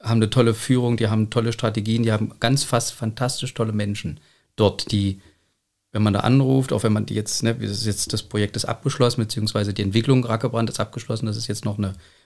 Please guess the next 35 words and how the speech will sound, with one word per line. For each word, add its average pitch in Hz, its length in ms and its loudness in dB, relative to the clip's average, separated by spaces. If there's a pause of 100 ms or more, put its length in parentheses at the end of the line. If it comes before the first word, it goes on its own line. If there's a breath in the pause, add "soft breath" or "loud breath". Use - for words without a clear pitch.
(120)
Begleitung, 107 580 2
äh, - 80 -6
Social 110 320 0
Media 117 300 0
machen 120 220 -2
die 120 40 -6
jetzt 110 160 -2
aktuell 110 300 -6
ja 110 80 0
noch 101 180 -2
weiter. 123 300 0 (1000 soft breath)
Ähm, 110 380 4
man 110 120 0
ruft 117 220 -2
dort 113 160 2
an, 110 380 2 (580)
„Rackebrand, 117 540 -2
ach, - 160 -8
Herr 139 100 2
Rackebrand“, 135 600 -4
das 107 100 6
ist, 123 220 4 (840 loud breath)
man 117 160 4
fühlt 151 220 6
sich 147 160 0
dort 127 260 2
wohl, 139 280 6
man, 98 340 2
man 107 180 4
fühlt 131 240 2
sich 110 220 0
gesehen, 131 420 4
man 117 160 2
fühlt 117 180 -4
sich, 107 180 -2